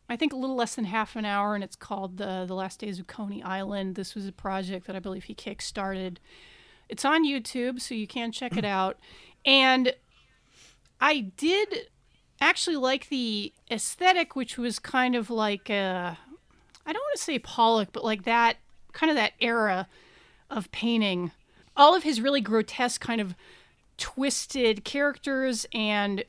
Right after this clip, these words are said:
you know, the same thing he does with dialogue where he seems to record dialogue, like, almost at random and then animate to it. So you have these weird disjointed conversations. You know,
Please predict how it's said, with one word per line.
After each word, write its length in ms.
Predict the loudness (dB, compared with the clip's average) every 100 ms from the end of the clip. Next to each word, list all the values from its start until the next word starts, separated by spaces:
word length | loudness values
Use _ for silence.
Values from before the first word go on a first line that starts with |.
| -10
you 240 | -8 -4
know, 100 | -4
the 80 | -4
same 200 | -2 -2
thing 160 | 0
he 80 | 0
does 240 | 0 0 -2
with 120 | -2
dialogue 380 | 2 4 2 0
where 100 | -4
he 40 |
seems 420 | -4 -2 0 0
to 140 | -2 -8
record 480 | -8 -6 -4 -4 0
dialogue, 500 | 2 4 4 2 -2
like, 200 | -4 -2
almost 360 | -2 -2 -6
at 100 | -8
random 560 | -6 -4 -2 -2 -2 -2
and 120 | -2
then 200 | -2 -4
animate 580 | -4 -4 -2 -4 -6 -10
to 240 | -10 -6
it. 180 | -6 -6
So 140 | -8 -8
you 60 |
have 220 | -6 -6 -6
these 180 | -8
weird 220 | -8 -10 -8
disjointed 500 | -12 -8 -6 -6 -8
conversations. 960 | -10 -8 -10 -10 -10 -8 -6 -6 -8 -12 -20 -20 -20 -20 -20 _ -4
You 100 | 2
know, 340 | 4 4 2